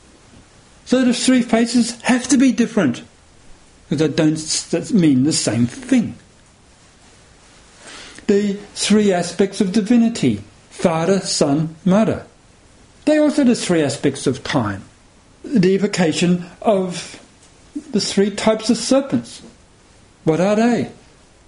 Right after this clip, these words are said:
Kundalini, Sushumna, and Ida. Always interrelated, meaning the same thing. That's the triad, the triangle. So,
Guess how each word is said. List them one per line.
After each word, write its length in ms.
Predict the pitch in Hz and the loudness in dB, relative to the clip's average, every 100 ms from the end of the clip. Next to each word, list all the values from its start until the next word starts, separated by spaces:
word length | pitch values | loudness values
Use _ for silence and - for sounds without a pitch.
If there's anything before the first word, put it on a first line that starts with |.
| - | -4
Kundalini, 800 | 165 160 160 180 190 226 233 - - _ _ _ _ _ _ _ _ _ _ - | 0 2 2 2 4 4 2 -2 -20 _ _ _ _ _ _ _ _ _ _ -2
Sushumna, 760 | 196 - 202 185 196 220 - - - | -2 0 2 2 2 0 -6 -6 0
and 140 | 247 | 2
Ida. 480 | 269 269 202 - - - _ _ _ _ _ _ _ _ _ _ - _ _ - _ _ - - - - - | 4 2 0 -4 -16 -20 _ _ _ _ _ _ _ _ _ _ -20 _ _ -20 _ _ -20 -20 -20 -12 0
Always 800 | 294 277 277 247 226 202 185 196 | 2 4 4 2 2 2 2 0
interrelated, 640 | 196 190 196 180 180 185 | 0 2 2 2 0 2
meaning 340 | 175 190 208 226 | 2 4 4 4
the 60 | |
same 340 | 233 262 262 262 | 2 4 4 2
thing. 540 | - 262 262 196 - - - - - | 2 2 4 2 -4 -14 -20 -20 -2
That's 200 | 233 - | -2 0
the 100 | 262 | -2
triad, 640 | - 233 226 220 175 127 | 0 0 2 2 0 0
the 100 | 160 | -2
triangle. 640 | 165 190 185 185 143 117 - _ _ _ _ _ _ _ _ _ _ _ - 101 - - _ - - - _ - - | -2 -2 0 2 0 0 -4 _ _ _ _ _ _ _ _ _ _ _ -20 -20 -20 -20 _ -20 -20 -20 _ -20 -16
So, 320 | - 226 214 | -2 0 0